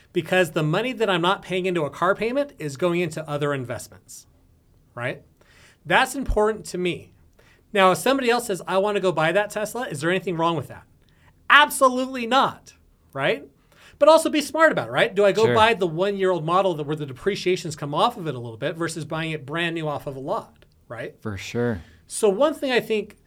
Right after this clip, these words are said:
Speaker 1: do celebrate your successes. And with this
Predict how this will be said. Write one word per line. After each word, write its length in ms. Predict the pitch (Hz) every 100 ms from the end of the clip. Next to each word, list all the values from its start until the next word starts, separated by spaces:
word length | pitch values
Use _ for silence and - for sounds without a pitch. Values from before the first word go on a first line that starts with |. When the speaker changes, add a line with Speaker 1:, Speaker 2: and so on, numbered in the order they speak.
| _ _ _ _
Speaker 1:
do 240 | 285 311 302
celebrate 640 | - 240 262 262 202 196
your 140 | 185
successes. 800 | 185 202 - - 220 220 110 104
And 220 | - 160
with 120 | 139 -
this 220 | 202